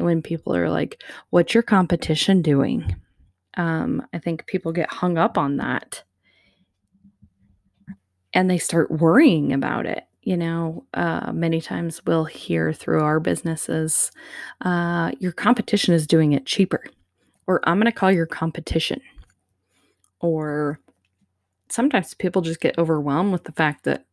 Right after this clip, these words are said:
they think there's too much competition. Like with our junk removal business, there seems to be a new company that pops up all the time.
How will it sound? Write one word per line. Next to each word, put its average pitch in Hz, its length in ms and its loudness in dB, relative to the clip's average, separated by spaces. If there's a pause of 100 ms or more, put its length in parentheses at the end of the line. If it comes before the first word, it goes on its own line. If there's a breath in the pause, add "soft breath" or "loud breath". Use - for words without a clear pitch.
they 160 160 2
think 160 260 -4
there's 143 280 -4
too - 300 0
much 175 380 2
competition. - 720 -6 (720 loud breath)
Like - 320 -2 (300)
with 170 160 2
our 185 120 2
junk 165 300 0
removal 202 300 0
business, 220 460 0
there 170 200 2
seems - 600 -4
to - 100 -18
be 165 180 2
a - 140 0
new 156 160 2
company 151 400 -4
that 143 160 -4
pops 131 320 -2
up - 160 -4
all 113 160 -2
the - 80 -4
time. - 260 -2